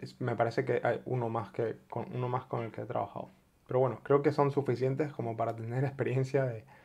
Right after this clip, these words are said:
cómo son los demás y más o menos cómo se usan, porque,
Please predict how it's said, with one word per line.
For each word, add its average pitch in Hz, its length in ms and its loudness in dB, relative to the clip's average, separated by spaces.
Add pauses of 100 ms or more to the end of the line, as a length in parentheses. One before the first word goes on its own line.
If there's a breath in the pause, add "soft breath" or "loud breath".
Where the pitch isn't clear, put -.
(360 soft breath)
cómo 131 280 4
son 135 180 6
los 127 120 4
demás 160 440 6
y - 60 -4
más 113 200 -2
o 131 60 2
menos 131 240 2
cómo 123 240 -2
se 131 100 -4
usan, 160 180 2
porque, 110 440 -4